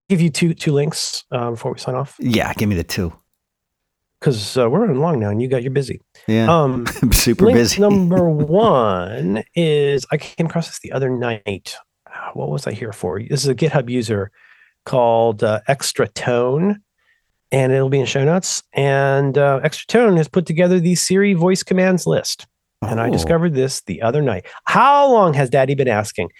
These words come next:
Speaker 1: Please, I don't need you to, like, include every verb and noun that exists in the world, but I would like Apple to provide, Apple in particular, I want you to make a knowledge base page with an updated version of all of the things that can be said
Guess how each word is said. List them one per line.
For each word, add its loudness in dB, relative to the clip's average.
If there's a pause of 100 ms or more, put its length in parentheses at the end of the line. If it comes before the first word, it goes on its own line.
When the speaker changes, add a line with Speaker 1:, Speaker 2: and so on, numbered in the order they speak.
(200)
Speaker 1:
Please, 0
I 2
don't 0
need 2
you -4
to, 0
like, 0
include -2
every -2
verb -2
and -4
noun -4
that -2
exists -8
in -4
the -4
world, -4 (220)
but 0
I 2
would 0
like 0 (320)
Apple -2
to -8
provide, -4 (160)
Apple -8
in -20
particular, -4 (120)
I 0
want -2
you 0
to 0
make 0
a 2
knowledge 0
base -6
page -6 (420)
with 0
an -2 (180)
updated 2
version -2 (220)
of -2 (380)
all 4
of 0
the 2
things 0
that -2
can -2
be -6
said -4